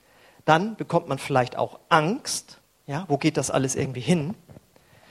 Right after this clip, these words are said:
Und das möchte ich jetzt nicht <laughs> vertiefen.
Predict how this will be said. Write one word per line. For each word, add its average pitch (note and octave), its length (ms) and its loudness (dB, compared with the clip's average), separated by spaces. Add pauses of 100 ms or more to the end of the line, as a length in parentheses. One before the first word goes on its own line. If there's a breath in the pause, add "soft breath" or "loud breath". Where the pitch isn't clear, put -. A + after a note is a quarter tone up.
(720 soft breath)
Und D#3+ 220 0
das F#3 180 6
möchte G#3 220 6
ich - 80 -2
jetzt - 220 4
nicht - 260 4 (200)
<laughs> - 200 -20
vertiefen. G3 680 2